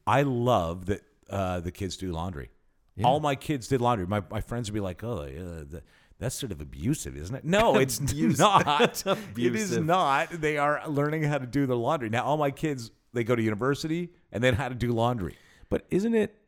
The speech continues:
Speaker 2: it's really, though, indicative, other than your own life lessons, it's indicative of how our parents really taught us,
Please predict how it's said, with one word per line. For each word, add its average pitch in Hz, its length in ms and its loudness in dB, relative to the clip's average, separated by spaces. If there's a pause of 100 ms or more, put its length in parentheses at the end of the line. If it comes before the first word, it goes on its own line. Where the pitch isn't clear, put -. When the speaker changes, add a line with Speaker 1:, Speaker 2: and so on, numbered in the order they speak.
Speaker 2:
it's - 220 -4
really, 190 360 0
though, 117 240 6
indicative, 101 800 -2
other 175 220 2
than 147 160 0
your 110 140 2
own 98 180 2
life 92 240 2
lessons, 92 320 -6
it's - 160 -8
indicative 160 340 -4
of 110 140 -2
how 110 140 -2
our 104 140 0
parents 95 400 -4
really 92 300 0 (540)
taught 110 200 -4
us, - 400 -6